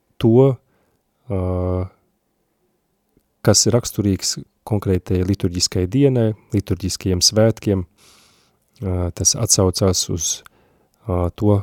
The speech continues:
kas tajā dienā svētajā misē, kāda svētki tiek svinēti, piemēram.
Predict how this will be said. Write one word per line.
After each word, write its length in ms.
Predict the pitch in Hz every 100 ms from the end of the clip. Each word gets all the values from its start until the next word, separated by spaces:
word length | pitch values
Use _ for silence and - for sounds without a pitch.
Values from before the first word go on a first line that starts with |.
| -
kas 300 | - 101 - - _
tajā 300 | 104 120 95
dienā 400 | 92 101 110 95 - _ _ _
svētajā 400 | - 101 - 92 92
misē, 320 | 101 - 90 87 - _ _ _ _ -
kāda 180 | 92 82
svētki 480 | - 92 92 - -
tiek 160 | -
svinēti, 480 | - 95 87 82 -
piemēram. 460 | - 82 82 85